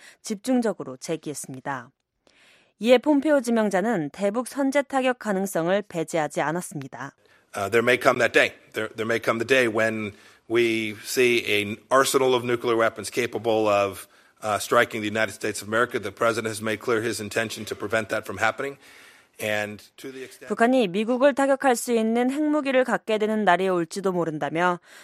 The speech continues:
Speaker 1: 트럼프 대통령은 그런 일이 발생할 것을 예방하겠다는 의도를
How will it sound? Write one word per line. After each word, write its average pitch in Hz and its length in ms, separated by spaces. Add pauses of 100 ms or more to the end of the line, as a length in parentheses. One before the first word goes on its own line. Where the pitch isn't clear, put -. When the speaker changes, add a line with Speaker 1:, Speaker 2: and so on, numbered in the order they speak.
(160)
Speaker 1:
트럼프 247 300
대통령은 202 640
그런 226 340
일이 233 200
발생할 214 560
것을 208 440
예방하겠다는 202 920
의도를 165 440